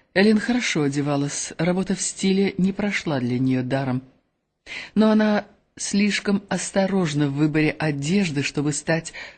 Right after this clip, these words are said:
главным редактором большого журнала мод. Вспомнилось много раз слышанное выражение «чувство моды». Он, кажется, начинал уже понимать,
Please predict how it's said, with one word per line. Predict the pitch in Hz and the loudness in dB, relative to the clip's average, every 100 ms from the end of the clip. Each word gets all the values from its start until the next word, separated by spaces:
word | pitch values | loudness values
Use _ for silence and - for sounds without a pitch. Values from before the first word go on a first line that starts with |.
| - | -4
главным | 143 190 226 202 190 | 0 2 4 4 2
редактором | 180 147 175 180 - 175 175 - - - | 0 0 -2 -2 -2 -2 -2 -6 -14 -2
большого | 151 156 - 165 160 | 0 0 0 0 0
журнала | 160 156 160 165 | -2 -2 -2 0
мод. | 170 175 165 - - _ _ _ _ _ _ _ _ _ _ _ - - - | 2 2 0 -2 -10 _ _ _ _ _ _ _ _ _ _ _ -18 -18 -10
Вспомнилось | - - 269 254 247 247 226 202 | -6 0 2 4 4 2 0 2
много | 208 247 240 240 | 4 4 2 0
раз | 233 - | -2 -4
слышанное | 214 220 214 208 208 | -4 -2 0 0 0
выражение | 190 202 180 175 247 240 226 220 - - _ _ _ _ _ | 0 0 0 2 4 4 4 2 -4 -18 _ _ _ _ _
«чувство | - 254 - 202 220 | -2 -2 -2 -2 0
моды». | 208 196 175 139 120 110 - _ _ _ _ _ _ _ _ _ _ _ _ _ _ _ _ _ _ _ - | 2 2 2 2 0 -4 -6 _ _ _ _ _ _ _ _ _ _ _ _ _ _ _ _ _ _ _ 2
Он, | 226 233 | 4 4
кажется, | 247 233 214 214 | 2 -2 -2 0
начинал | 214 202 202 202 226 | 0 2 2 2 2
уже | 208 196 | 0 -2
понимать, | 196 185 180 175 226 247 - | 0 0 2 2 0 -2 -6